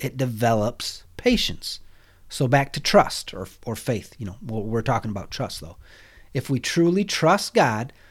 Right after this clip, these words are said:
that he'll work all things for the good because we love him and we're truly attempting to line our life up with his plan for our lives, then being patient throughout whatever we're going through has a better chance of being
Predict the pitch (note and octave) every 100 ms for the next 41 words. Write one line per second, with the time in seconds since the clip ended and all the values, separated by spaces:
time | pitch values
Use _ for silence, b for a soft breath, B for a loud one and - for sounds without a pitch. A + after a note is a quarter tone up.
0 | b b b _ - - C3+ B2 C#3+ C3
1 | C#3+ C#3 D#3+ F3+ F#3+ F#3 F3+ F#3+ D#3+ D#3+
2 | C#3 B2 B2 C3+ A2+ G#2+ A2+ C#3+ D#3+ D#3
3 | D#3 B2 B2 A2 - E3 D#3+ C#3+ B2 E3
4 | D3+ C#3 A#2+ A#2 A2+ B2+ D3 C#3+ C#3+ C#3
5 | D3 G3 G3 - B B D3 C3+ A#2+ -
6 | C#3 C3+ C#3+ D#3+ D3 C3+ C3+ A2 A2 -
7 | b b b C#3 C#3 D3 C3 D#3+ E3 -
8 | D3+ - b b b - E3 E3 C#3+ C3+
9 | D#3 D#3 D3 C3 A#2+ A3 G#3+ - D#3 D#3
10 | b b - D#3+ D#3 E3 D#3+ - F3 D#3+
11 | D3+ E3 D#3+ D3